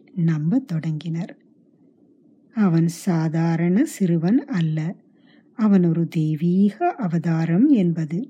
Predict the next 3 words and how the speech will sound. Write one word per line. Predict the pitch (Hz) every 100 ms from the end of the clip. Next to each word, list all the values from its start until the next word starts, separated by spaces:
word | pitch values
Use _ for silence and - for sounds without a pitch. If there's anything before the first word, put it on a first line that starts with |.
| - _ - -
திடமாகியது. | 185 175 226 175 170 - 202 196 - _ _ _ _ _ _ _ _ _ _ _ _ -
கம்சனுக்கு | 320 302 269 - 208 175 170 - 233 440 -
இது | 254 190